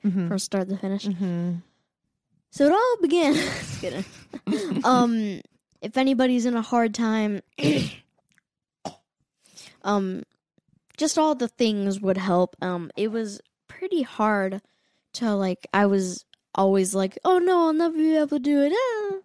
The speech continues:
Speaker 1: Right.
Speaker 2: Um, I wasn't determined, and now I am determined, like, "I'm gonna get a better bond." Yes.
Speaker 1: Right. Tell me more about that
Speaker 2: Mm-hmm.
Speaker 1: determination.
Speaker 2: Um, it's just always the good to have it, even if you don't need it.
Speaker 1: Mm-hmm.
Speaker 2: Like, um,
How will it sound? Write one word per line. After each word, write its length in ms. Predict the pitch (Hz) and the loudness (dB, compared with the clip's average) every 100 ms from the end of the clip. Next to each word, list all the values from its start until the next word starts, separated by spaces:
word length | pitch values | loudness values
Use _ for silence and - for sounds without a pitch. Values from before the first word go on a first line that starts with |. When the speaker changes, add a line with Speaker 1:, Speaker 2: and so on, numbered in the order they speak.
| _ - | _ -4
Speaker 1:
Right. 260 | 170 160 - | -2 -2 0
Speaker 2:
Um, 280 | 214 202 - | 0 2 2
I 100 | 214 | 2
wasn't 340 | 262 240 202 | 2 -2 -2
determined, 640 | 208 196 294 349 190 170 - | -4 -2 -2 0 -2 -6 -6
and 200 | - 208 | -4 -2
now 380 | 214 208 196 190 | -2 0 -2 -2
I 120 | - 185 | -4 -2
am 220 | 180 180 | -2 -2
determined, 480 | 185 208 185 175 170 | -4 -2 -4 -6 -8
like, 200 | 175 _ _ _ _ - | -10 _ _ _ _ -6
"I'm 220 | 320 294 | -2 2
gonna 160 | 254 226 | 2 2
get 160 | 220 | 2
a 80 | 220 | 2
better 240 | 196 202 190 | 4 2 2
bond." 460 | 190 185 71 - - 302 | 0 -2 -6 -14 -20 -14
Yes. 360 | - - - - | -10 -8 -6 -2
Speaker 1:
Right. 540 | 240 427 539 311 180 | 0 2 2 2 0
Tell 160 | 185 277 | 2 0
me 120 | 302 | 2
more 180 | 294 285 | 0 2
about 220 | 269 254 | 2 2
that 100 | 233 233 | 2 0
Speaker 2:
Mm-hmm. 80 | |
Speaker 1:
determination. 840 | 220 269 262 262 285 - 156 156 165 _ _ - | -2 -2 0 0 -2 -2 -6 -6 -10 _ _ -4
Speaker 2:
Um, 680 | 233 233 220 214 202 190 - _ _ | 0 2 2 0 -4 -6 -10 _ _
it's 140 | 240 277 | -4 0
just 180 | 381 381 | 0 2
always 260 | 381 349 | 2 2
the 100 | - | -2
good 240 | 233 285 262 | 0 2 2
to 80 | 262 | 2
have 300 | - 240 226 | 2 2 2
it, 140 | 226 | 0
even 680 | - 254 247 240 220 208 196 _ - | 0 0 2 0 -2 -4 -8 _ -4
if 200 | 214 233 | -2 0
you 80 | |
don't 260 | 220 226 214 233 | 2 2 2 2
need 200 | 240 240 | 2 4
it. 280 | 233 226 - - | 2 0 -4 -6
Speaker 1:
Mm-hmm. 240 | 208 190 185 | 0 2 4
Speaker 2:
Like, 400 | 220 208 - - | 2 0 -4 -6
um, 580 | 196 190 185 180 190 | -2 -2 -2 -4 -6